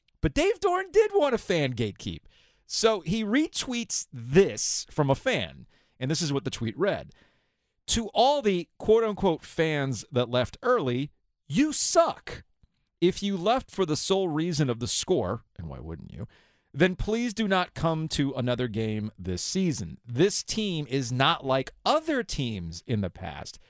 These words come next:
All caps. This Pac football team never gives up. They deserve fans that stay until zero zero zero zero, go Pack. Now, when fans leave, it's not an indictment on the players. Fans leave, it's more of an indictment on the coach, which is probably why Dave Dorn was in his feelings.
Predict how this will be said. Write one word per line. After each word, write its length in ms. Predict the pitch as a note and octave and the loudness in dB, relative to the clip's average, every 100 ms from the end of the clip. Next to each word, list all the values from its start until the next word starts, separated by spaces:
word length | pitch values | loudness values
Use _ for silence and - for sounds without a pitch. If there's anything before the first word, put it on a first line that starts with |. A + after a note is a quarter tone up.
| _ _ | _ _
All 180 | A2 A2+ | 0 0
caps. 460 | - A#2+ G2 E2+ - | 2 0 0 -2 -2
This 280 | C#3 G#3+ - | 4 4 4
Pac 320 | - G#3 F3+ | 4 4 4
football 480 | - F3+ - D#3+ E3 | 2 0 4 2 4
team 280 | - E3 D3+ | 2 2 2
never 300 | C#3 C3+ C3+ | 0 0 -2
gives 300 | B2 A#2 A2+ - | -2 -4 -4 -2
up. 280 | A2 - - _ _ _ - | -2 -2 -10 _ _ _ -4
They 160 | C3+ D3 | 0 0
deserve 420 | C#3+ A2 B2+ A2+ | 0 2 0 0
fans 420 | - A#2 A2+ G#2+ | -2 0 0 -2
that 140 | A#2 - | -6 -6
stay 280 | - G2+ | -4 -2
until 340 | G2 G2 G#2 G2+ | -2 -4 -6 -6
zero 360 | F#2 B2 B2+ G#2 | -6 -4 -4 -6
zero 480 | G2+ F#2 F#2 F2 - _ _ - | -6 -6 -6 -8 -14 _ _ -14
zero 360 | F2 G#2+ G#2+ G#2+ | -4 0 0 -2
zero, 400 | F2+ E2 E2 E2 | -6 -8 -8 -10
go 220 | D#2+ D2+ | -10 -12
Pack. 360 | - F#3+ E2 _ _ _ - | -8 -8 -8 _ _ _ -8
Now, 160 | A2 A2+ | -6 -4
when 120 | B2 | -4
fans 360 | - E3+ C#3+ G#2+ | -4 -4 -4 -4
leave, 240 | B2+ B2 | -4 -4
it's 120 | G2+ A2+ | -4 -4
not 100 | G#2+ | -4
an 80 | |
indictment 380 | G2+ G2 G#2+ F#2+ | -4 -6 -8 -8
on 60 | F2 | -10
the 60 | |
players. 380 | - G#2+ G2 F2+ | -10 -8 -6 -6
Fans 300 | - A#2 G#2+ | -8 -8 -6
leave, 180 | A2+ G2+ | -6 -8
it's 120 | - - | -10 -8
more 140 | G2 | -6
of 60 | F#2 | -6
an 80 | E2+ | -6
indictment 320 | F2+ G2 E2+ | -8 -6 -8
on 60 | |
the 60 | D2 | -8
coach, 380 | - A#2 D#2 - | -4 -2 -4 -10
which 100 | B2+ | -10
is 80 | - | -8
probably 280 | B3 A#3+ | -6 -4
why 140 | G3+ C#3 | -4 -4
Dave 280 | B2+ B2 F2+ | -2 -4 -4
Dorn 260 | G#2 G2+ | -4 -4
was 140 | F#2+ G2+ | -8 -6
in 60 | |
his 120 | F#2+ | -8
feelings. 440 | - F#3 - - | -8 -12 -12 -20